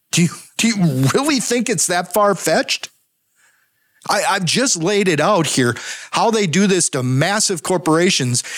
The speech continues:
and how they are railroading Trump in a criminal persecution, political persecution, excuse me. If they can do that to those people, we have no defense, people.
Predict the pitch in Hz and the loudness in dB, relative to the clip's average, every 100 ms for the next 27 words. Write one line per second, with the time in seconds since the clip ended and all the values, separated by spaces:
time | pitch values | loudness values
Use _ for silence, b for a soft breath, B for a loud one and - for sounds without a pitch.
0 | B - 151 160 196 196 185 156 131 120 | B -4 -2 0 2 2 2 2 2 4
1 | 170 226 220 208 175 156 123 - 202 160 | 4 4 4 4 4 2 2 2 2 2
2 | - B B _ 170 147 135 180 226 233 | -2 B B _ -2 -2 0 2 4 4
3 | 202 147 180 185 170 131 190 214 - 190 | 2 2 0 2 0 -2 2 2 2 0
4 | 175 b b b _ _ - 147 131 170 | -2 b b b _ _ -2 2 4 4
5 | 233 202 143 110 - 120 107 117 - 117 | 4 2 0 0 0 0 0 -2 0 0
6 | - 147 147 - - 123 110 127 180 B | 2 2 2 0 -2 0 0 2 2 B
7 | B _ _ _ _ _ _ _ _ 175 | B _ _ _ _ _ _ _ _ -4
8 | 156 127 208 269 - 233 156 226 277 233 | -4 -6 -6 -6 -4 -4 0 0 2 -2
9 | 190 156 123 175 240 - - 196 208 277 | -2 -4 0 2 2 0 0 0 2 2
10 | 285 B B B - 143 247 247 220 170 | 2 B B B -2 2 4 2 0 2
11 | 165 190 233 208 - 220 226 190 - 120 | 4 4 4 0 -2 0 0 0 -2 -4
12 | - 82 | -2 -6